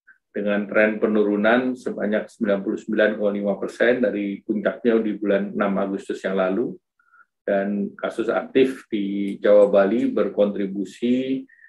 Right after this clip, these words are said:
eh, di luar Jawa Bali sejumlah lima puluh satu koma empat puluh dua persen dari total kasus nasional. Kemudian dari segi pulau, eh, Sumatera recovery rate,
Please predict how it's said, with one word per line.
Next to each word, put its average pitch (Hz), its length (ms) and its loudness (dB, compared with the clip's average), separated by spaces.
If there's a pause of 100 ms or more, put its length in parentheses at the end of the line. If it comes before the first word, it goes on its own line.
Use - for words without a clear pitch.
(180)
eh, 95 440 -2 (200)
di 107 160 0
luar 104 400 4
Jawa 107 480 4
Bali 101 320 4
sejumlah 101 480 -2
lima 98 240 -2
puluh - 80 -14
satu - 320 -2
koma 98 240 -4
empat 98 320 -4
puluh 104 160 -2
dua 95 80 0
persen 110 400 0
dari 104 240 -2
total 98 320 -4
kasus - 400 -10
nasional. 87 640 -8 (720)
Kemudian 107 240 2
dari 101 160 6
segi 107 560 4
pulau, 117 720 4
eh, 98 320 -10
Sumatera 110 640 2
recovery 104 480 0
rate, 117 320 2